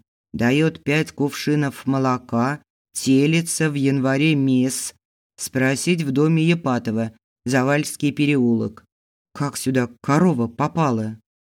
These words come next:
Через пять минут шутливой борьбы Илья все же отнял у меня источник пикантной информации и велел Никифору Демьянычу распорядиться насчет обеда.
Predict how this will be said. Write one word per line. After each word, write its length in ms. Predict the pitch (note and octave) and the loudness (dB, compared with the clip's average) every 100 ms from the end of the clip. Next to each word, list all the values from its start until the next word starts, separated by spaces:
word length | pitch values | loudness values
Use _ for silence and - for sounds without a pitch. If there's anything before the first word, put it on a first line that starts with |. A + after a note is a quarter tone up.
| _ | _
Через 380 | - C#3+ C#3+ - | -6 -2 -2 0
пять 280 | D3+ C#3+ D#3 | 0 0 0
минут 320 | D3 D3 D3 | -2 -2 -4
шутливой 600 | - D3+ D3 D3 C3+ C#3+ | -4 -4 0 0 2 0
борьбы 600 | B2 C#3+ C#3+ C#3+ E3 E3 _ - | 0 0 -2 -2 -4 -4 _ -2
Илья 380 | D3+ D3 D3 D3+ | 2 2 2 -2
все 220 | - D#3 | 0 0
же 120 | D#3 | 0
отнял 440 | D3+ C3+ C3+ C3 C3 | 2 0 0 -2 0
у 60 | |
меня 340 | C3 C3+ C3+ C3+ | 0 0 -2 -4
источник 640 | - C3+ A#2+ - B2+ - | -2 -2 -2 -2 -4 -2
пикантной 720 | D#3+ D#3+ C#3+ C3+ - C3+ C3+ | -4 -2 -2 -2 -2 -2 0
информации 880 | C3+ - C3 D3 E3 E3+ C3 C3 B2 _ _ _ | -2 -2 -2 0 -2 -2 0 2 0 _ _ _
и 140 | E3+ D#3+ | 2 4
велел 340 | D3+ D3 D#3+ | 4 2 2
Никифору 720 | F3+ E3+ E3+ D#3 E3 E3 E3+ | 4 2 2 0 0 0 0
Демьянычу 800 | D#3+ D#3+ C#3+ D3 E3+ E3 E3+ E3+ - _ - | 2 0 2 2 2 0 -2 -4 -6 _ 0
распорядиться 840 | D3+ - D3 D3+ C#3 E3+ E3 E3+ | 0 0 0 0 0 -2 0 2
насчет 480 | E3+ D#3+ - D#3 D#3+ | 2 2 0 -2 0
обеда. 600 | D#3+ D3 B2+ B2 A#2+ | -2 2 2 2 -2